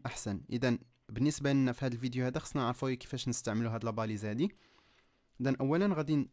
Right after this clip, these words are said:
ناخذوا واحد لاباج عندنا سامبل فيها غير، آه، لو تيتر هنايا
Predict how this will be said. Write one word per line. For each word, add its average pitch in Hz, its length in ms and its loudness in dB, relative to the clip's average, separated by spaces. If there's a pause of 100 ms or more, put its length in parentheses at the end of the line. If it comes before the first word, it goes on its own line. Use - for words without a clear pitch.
(140)
ناخذوا 127 500 2 (500)
واحد 117 260 -6
لاباج 113 400 -2
عندنا 139 240 2
سامبل 131 460 -2 (420)
فيها 123 260 0
غير، 113 400 0
آه، 110 80 -2 (380)
لو 113 120 -2
تيتر - 400 -4
هنايا 113 380 0